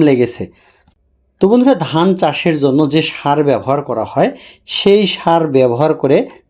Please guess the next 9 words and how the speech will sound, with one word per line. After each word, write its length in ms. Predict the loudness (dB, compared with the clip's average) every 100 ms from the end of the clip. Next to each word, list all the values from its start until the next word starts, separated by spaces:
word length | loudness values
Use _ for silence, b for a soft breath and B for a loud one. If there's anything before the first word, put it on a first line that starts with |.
| -2
যে 80 | -2 2
প্লাঙ্কটন 580 | 0 2 2 2 0 0 2
তৈরি 180 | 4 4
হয় 120 | 2 0
সেই 160 | 0 0 2
প্লাঙ্কটন 420 | 0 0 -2 -2 -4
খেয়েই 280 | 0 0 2
কিন্তু 220 | -2 0 -2 -2 B _ 0
মাছগুলো 440 | 0 0 -2 0